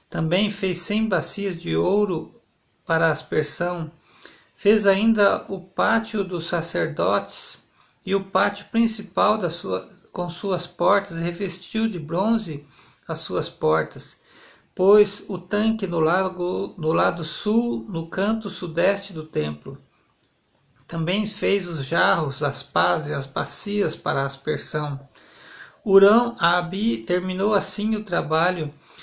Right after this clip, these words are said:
de que fora encarregado pelo rei Salomão no templo de Deus. As duas colunas, os dois capitéis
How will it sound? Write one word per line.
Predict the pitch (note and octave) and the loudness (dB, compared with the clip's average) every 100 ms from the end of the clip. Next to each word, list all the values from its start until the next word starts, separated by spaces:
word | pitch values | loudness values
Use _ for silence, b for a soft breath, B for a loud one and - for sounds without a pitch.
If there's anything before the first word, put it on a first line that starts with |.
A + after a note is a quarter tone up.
| B B | B B
de | F3+ | -8
que | F3+ A3 | -2 -2
fora | - - G#3 A3 G#3+ G#3 F3 - - - | -2 -4 2 2 4 4 2 -2 -12 -8
encarregado | A3 A3+ F#3+ F#3 D#3 D#3 G3+ G3 | -6 -2 -2 -2 0 2 4 2
pelo | E3 E3+ E3 | -2 -2 0
rei | C#3 F#3 | 0 -2
Salomão | F#3+ F3+ D#3+ D#3 E3 G#3 G#3 | -2 -2 -2 -2 -2 -2 -2
no | F3 E3 | -2 -4
templo | E3 - - A3 B3 - A#3+ G#3+ | -6 -10 -4 -2 -2 -4 -4 -4
de | E3+ E3+ | -6 -8
Deus. | D3+ C#3 C#2 C2 - - _ _ B B B B B | -6 -4 -4 -6 -12 -16 _ _ B B B B B
As | D#3 | -4
duas | D3 A3 A#3+ | -2 2 2
colunas, | - G3 F3+ F#3 A#3+ A3+ E3 E3 - - | 2 0 2 2 2 2 0 -4 -10 -10
os | E3+ D3 | -8 -4
dois | F#3 A3+ A3 | 2 2 2
capitéis | F#3 - E3+ - E3+ G#3+ G3 C#3 - | -2 -8 -8 -2 0 2 0 -2 -6